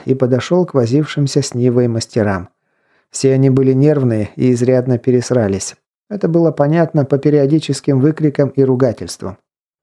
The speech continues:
"Ну что тут у вас, все плохо?" – спросил я. "Если бы всякие вояки не лезли не в свое дело, уже все починили бы", буркнул Вася из-под машины.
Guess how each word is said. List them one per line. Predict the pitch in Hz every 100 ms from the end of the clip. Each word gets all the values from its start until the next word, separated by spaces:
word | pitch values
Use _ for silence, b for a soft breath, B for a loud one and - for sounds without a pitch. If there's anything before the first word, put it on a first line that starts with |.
| _ _ _ _ _ _ -
"Ну | 120 139
что | - 165
тут | 151 127
у | 123
вас, | 101 95 - -
все | 127 131
плохо?" – | 151 180 160 120 -
спросил | - - 110 117 107
я. | 107 85 _ _ _ _ _ _ _ _ - 120
"Если | 135 143 139
бы | 139
всякие | - 151 139 147
вояки | 139 151 160 -
не | 120 127
лезли | 147 175 143 123
не | 135
в | -
свое | 147 147 143
дело, | 131 110 101
уже | 104 147 175 -
все | - 175
починили | 160 175 151 156
бы", | 135 104 - _
буркнул | 120 123 - 123
Вася | 113 113 - 117
из-под | - 113
машины. | 120 123 113 92